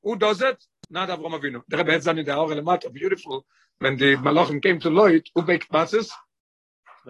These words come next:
Lloyd baked matzahs. And by Avraham, he told Sarah to bake. Why? Because when it comes to bread, when it comes to dough, where is the brocha? Dafka in the wife. So the kid could connect it together. When it says Sarah, it's something to do with Sarah. What is that?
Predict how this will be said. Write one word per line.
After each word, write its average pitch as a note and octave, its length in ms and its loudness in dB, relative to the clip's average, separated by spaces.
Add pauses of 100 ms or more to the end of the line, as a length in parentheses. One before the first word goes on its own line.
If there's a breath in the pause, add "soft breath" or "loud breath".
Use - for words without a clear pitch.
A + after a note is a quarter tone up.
Lloyd G3+ 300 2
baked E3 240 2
matzahs. A#2+ 340 -2
And C#3 80 -6
by C#3 140 2
Avraham, F#3+ 320 0
he E3 60 -10
told E3+ 200 -8
Sarah G#3+ 300 -6
to - 80 -14
bake. C#3+ 220 -6 (260)
Why? D3+ 180 4
Because E3 260 -4
when C#3 120 -6
it C#3 80 -14
comes F#3+ 220 0
to F3+ 100 -2
bread, D3 480 0
when C#3 100 -10
it B2+ 60 -16
comes F3 220 -4
to E3+ 100 -6
dough, F3+ 440 2 (180)
where G3+ 180 2
is G3 80 2
the F#3+ 80 -2
brocha? G3+ 460 0 (280)
Dafka E3+ 200 -4
in F3 100 -4
the E3+ 80 -4
wife. C#3+ 260 -2 (140)
So - 120 -12
the E3 80 -6
kid B3 220 -8
could - 160 -2
connect G#3+ 260 2
it A3+ 100 -2
together. A#3 360 4 (240)
When D3+ 140 -6
it - 80 -4
says A3 200 2
Sarah, A#3+ 460 4
it's G3 80 -4
something A#3 260 -2
to G#3 100 -8
do A#3 120 -8
with A#3+ 140 -10
Sarah. G3 300 2 (180)
What F#3 180 0
is G3 120 -2
that? B3 200 2